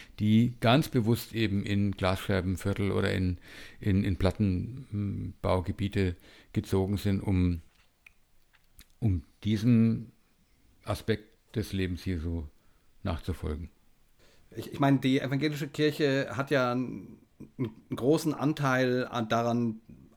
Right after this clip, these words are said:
Speaker 2: am, am Bildungswesen sozusagen, was es, äh, in, in, in der Bundesrepublik gibt, auch von der Reformationsgeschichte her, äh, lesen und schreiben le-, lernen und so weiter. Und, ähm, und hat dann,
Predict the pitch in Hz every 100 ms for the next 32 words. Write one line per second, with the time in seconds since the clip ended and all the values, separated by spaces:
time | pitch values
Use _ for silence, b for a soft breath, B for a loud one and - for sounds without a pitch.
0 | - 110 107 110 - 123 143 143 113 101
1 | 101 95 90 87 71 b - - 90 92
2 | 87 90 95 92 95 - - - - 104
3 | 104 - 110 107 - - - 113 101 107
4 | - - - 107 117 110 110 101 92 98
5 | 117 110 - B B B - - 110 104
6 | 95 110 113 110 110 127 123 120 - 113
7 | - 98 107 101 98 92 B B B B
8 | - 98 101 107 87 135 - - 127 123
9 | 107 113 107 107 107 110 107 104 101 101
10 | 107 110 110 104 101 104 104 101 110 117
11 | 110 92 92 117 143 B B B B -
12 | 113 110 - 87 117 113 113 113 110 -
13 | - 110 120 131 131 127 123